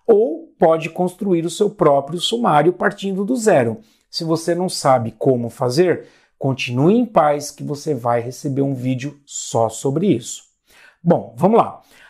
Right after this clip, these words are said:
A capa e a folha de rosto e o sumário são elementos obrigatórios. Já a lista de ilustrações, lista de tabelas, lista de símbolos e abreviaturas e siglas são opcionais.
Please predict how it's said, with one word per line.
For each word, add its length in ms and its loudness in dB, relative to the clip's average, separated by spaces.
A 100 4
capa 600 2
e 60 2
a 80 2
folha 320 0
de 100 -4
rosto 540 2
e 20 0
o 60 -2
sumário 560 2
são 260 -2
elementos 600 0
obrigatórios. 1080 2
Já 260 2
a 60 2
lista 400 2
de 100 -2
ilustrações, 920 -2
lista 300 -4
de 140 -6
tabelas, 760 0
lista 280 0
de 160 -4
símbolos 760 0
e 120 2
abreviaturas 880 0
e 40 -6
siglas 680 0
são 280 -2
opcionais. 800 -2